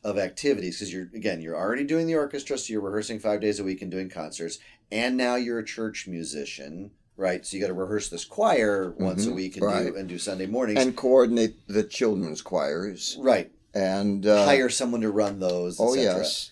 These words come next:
Speaker 2: And you have your soloists at the, at the church, uh, that you are working with.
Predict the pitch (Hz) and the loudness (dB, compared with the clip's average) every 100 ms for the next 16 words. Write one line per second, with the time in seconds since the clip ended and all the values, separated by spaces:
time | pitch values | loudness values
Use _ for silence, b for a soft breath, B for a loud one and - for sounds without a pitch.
0 | - 107 110 113 113 110 107 120 127 - | -2 4 4 4 6 6 6 2 -4 0
1 | 113 98 90 85 98 110 - - - - | 4 4 4 2 2 0 -4 -4 -4 0
2 | 101 92 - - 98 98 92 - 98 - | 2 2 -4 0 2 2 -2 -2 0 0
3 | _ 101 95 - 92 107 - - b b | _ -10 -10 -4 -2 -2 -6 -16 b b
4 | b _ - 104 101 95 98 101 98 92 | b _ 2 4 4 4 0 0 0 0
5 | 90 87 85 87 82 85 95 - | 0 -2 -4 -6 -6 -6 -8 -10